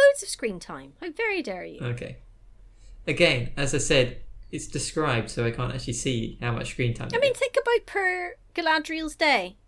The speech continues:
Speaker 1: She spent the morning frolicking with her partner, lovely. Then some stupid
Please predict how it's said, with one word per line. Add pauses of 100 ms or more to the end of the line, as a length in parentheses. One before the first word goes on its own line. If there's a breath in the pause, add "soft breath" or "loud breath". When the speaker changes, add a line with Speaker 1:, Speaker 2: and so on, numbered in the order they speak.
(140)
Speaker 1:
She
spent
the
morning
frolicking
with
her (220)
partner, (220)
lovely. (480 soft breath)
Then
some
stupid